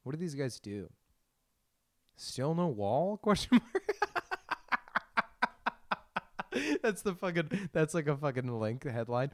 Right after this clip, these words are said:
"Still no wall?" <laughs> And that's all it is. It doesn't, oh, what does it say? "Still no wall?" D H S, what does that stand for?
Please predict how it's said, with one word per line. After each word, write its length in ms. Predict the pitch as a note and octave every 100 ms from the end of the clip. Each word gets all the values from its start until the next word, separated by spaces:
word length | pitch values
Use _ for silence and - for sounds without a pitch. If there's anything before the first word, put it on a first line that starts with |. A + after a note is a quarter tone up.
| - C#3 B2+
"Still 400 | - - C#3 A3+
no 160 | D4+
wall?" 560 | E3+ G2+ G#2 E3 D4+ - _ _ _ _ _ _ _ _ -
<laughs> 80 | - - - - - - -
And 120 | D#4+
that's 180 | D#3 C3+
all 200 | B2 A#2+
it 60 | A#2
is. 160 | A#2+ - E3 F3+ D#3
It 40 | C#3
doesn't, 260 | C#3+ C#3 G#2
oh, 200 | G#2+ G2+
what 60 |
does 120 | G#2
it 100 | G#2
say? 120 | G2+ G#2 -
"Still 280 | - - F#3+
no 120 | B3+
wall?" 420 | D3 F#2+ B2+ B3 - _ _ _ _ _ _ _ _ _ _ _ _ _ - -
D 180 | A2 A#2+
H 240 | A#2 -
S, 280 | G2 F2 -
what 80 | G2+
does 80 | G2+
that 200 | F#2+ -
stand 220 | - - _
for? 160 | -